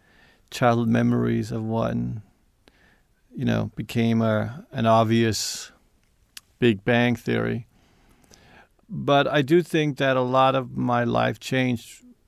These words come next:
radically when I was about eight, 'cause that's when we, meaning myself, my mother, and my stepfather, moved to New York, Manhattan,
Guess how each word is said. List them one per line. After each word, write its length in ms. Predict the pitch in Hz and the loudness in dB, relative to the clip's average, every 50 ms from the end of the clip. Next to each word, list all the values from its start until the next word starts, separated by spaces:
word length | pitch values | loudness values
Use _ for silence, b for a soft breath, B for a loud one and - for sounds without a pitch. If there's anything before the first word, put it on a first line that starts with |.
| _ _ - | _ _ -2
radically 540 | 123 120 120 127 135 139 - 123 117 117 117 | 2 2 4 4 2 0 0 -2 -2 0 0
when 300 | 113 113 117 117 117 117 | -2 -2 -2 0 0 0
I 100 | - 113 | 0 0
was 220 | - - - - | 0 -2 -2 -4
about 300 | 110 113 117 117 117 113 | -4 -2 0 2 2 2
eight, 280 | 117 120 117 117 117 - _ _ - _ | 2 2 2 0 -2 -6 _ _ -20 _
'cause 160 | - - 113 117 | -10 -10 -6 -4
that's 280 | 131 120 117 - - | -2 -4 -4 -4 -6
when 300 | - 123 120 120 120 120 | -6 -6 -4 -4 -4 -4
we, 420 | 120 120 117 117 - - 123 127 - b b b b b b b b b b b b - | -4 -4 -4 -2 -4 -4 -6 -10 -14 b b b b b b b b b b b b -2
meaning 200 | 120 117 117 113 | 0 2 2 2
myself, 520 | 113 110 107 - - 123 117 120 117 - | 2 0 0 0 0 2 2 2 0 -2
my 120 | 123 123 58 | -4 -2 0
mother, 320 | - 117 113 113 113 117 | 0 0 0 0 -2 -2
and 80 | 113 113 | -4 -4
my 100 | 113 107 | -4 -6
stepfather, 560 | - - 143 135 - - 123 117 110 117 113 | -4 -2 -4 -4 -4 -6 -6 -6 -4 -4 -4
moved 520 | 113 113 113 113 113 110 - - - - - - - | -2 -2 0 0 -2 -2 -6 -10 -18 -20 -20 -20 -16
to 420 | - - - 120 120 120 120 131 156 | -10 -6 -6 -4 -4 -4 -6 -6 -4
New 140 | 151 120 120 | -2 0 0
York, 360 | 131 151 156 139 - - - - _ _ _ _ _ _ _ _ _ _ _ - | 2 2 0 -2 -4 -8 -14 -20 _ _ _ _ _ _ _ _ _ _ _ -10
Manhattan, 540 | 139 120 120 120 123 123 - - - 107 | -8 -6 -4 -4 -4 -6 -6 -8 -10 -12